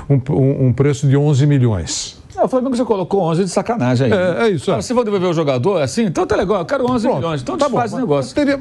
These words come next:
Speaker 1: faz
Speaker 2: Quer dizer,
Speaker 1: de conta.
Speaker 2: virou um,
Speaker 1: É.
Speaker 2: uma picuinha
Speaker 1: É,
Speaker 2: entre
Speaker 1: faz
Speaker 2: os
Speaker 1: de
Speaker 2: dois.
Speaker 1: conta. É aquele negócio que você
Speaker 2: Ridículo.
Speaker 1: colo-, você coloca um preço sabendo que eu não vou aceitar.
Speaker 2: Sim, sim.
Speaker 1: Certo? Então, o, onze milhões. Mas tudo bem. Ah, por onze milhões não dá. Tá bom, então não dá. Eu não, é cláusula de vitrine. Não, não dá certo. Enfim,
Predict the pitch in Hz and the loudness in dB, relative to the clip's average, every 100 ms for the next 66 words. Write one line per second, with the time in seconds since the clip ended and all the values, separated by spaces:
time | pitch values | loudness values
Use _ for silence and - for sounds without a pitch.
0 | - - 277 226 165 180 196 202 220 208 | -4 -2 0 0 0 2 2 2 0 -2
1 | 180 151 214 127 110 180 - 170 156 160 | -2 0 0 0 -2 -2 0 0 2 2
2 | 131 131 175 220 131 127 113 - 120 147 | 2 0 0 0 2 2 0 0 0 2
3 | 196 185 170 170 - - 254 196 190 - | 0 0 0 -2 -2 -2 0 2 0 -2
4 | 120 202 185 170 156 135 180 180 190 170 | -2 0 0 0 0 0 0 0 -2 0
5 | 175 175 180 170 151 160 156 151 - 214 | 0 2 2 2 2 2 2 0 0 -2
6 | 185 - 226 240 165 151 - - - 196 | -2 -2 -2 0 -2 -2 -8 -6 -2 -2
7 | 226 214 220 226 214 196 135 185 220 254 | 0 0 0 2 2 2 2 0 0 0
8 | 160 139 110 127 131 139 151 143 143 147 | 2 2 0 2 2 2 2 4 4 2
9 | 190 151 85 - 381 294 214 123 151 160 | 2 0 -2 -4 -2 0 0 0 -2 -2
10 | 185 190 190 165 160 170 - - 208 - | 0 0 2 2 0 -2 -4 -2 0 2
11 | 185 - 139 175 208 175 180 175 165 151 | 0 -2 0 0 0 0 0 2 2 2
12 | 175 160 104 78 - 156 165 180 151 170 | 2 0 -2 -4 -6 -2 2 2 4 2
13 | 175 185 175 165 131 - - - - 156 | 2 0 0 2 0 -4 -8 -10 -6 -2
14 | 285 - 147 | 0 2 0